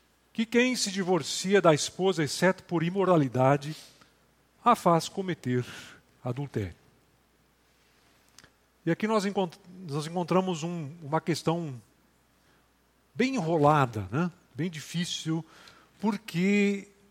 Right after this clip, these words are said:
o que significa isso, exceto por imoralidade? A tradução grega do Antigo Testamento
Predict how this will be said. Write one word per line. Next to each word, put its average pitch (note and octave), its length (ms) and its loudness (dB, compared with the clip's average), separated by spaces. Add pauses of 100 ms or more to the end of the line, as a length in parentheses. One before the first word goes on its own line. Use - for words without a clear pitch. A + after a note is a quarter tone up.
o F3 100 -2
que C#4 280 0
significa G3 800 -2
isso, F3+ 680 -2
exceto F3 640 0 (140)
por E3 240 -2 (320)
imoralidade? C3+ 1000 -2 (2750)
A E3+ 80 0
tradução A#3 520 0
grega D#3+ 520 2
do C3 140 -2
Antigo C#3 240 -10
Testamento C#3 580 -4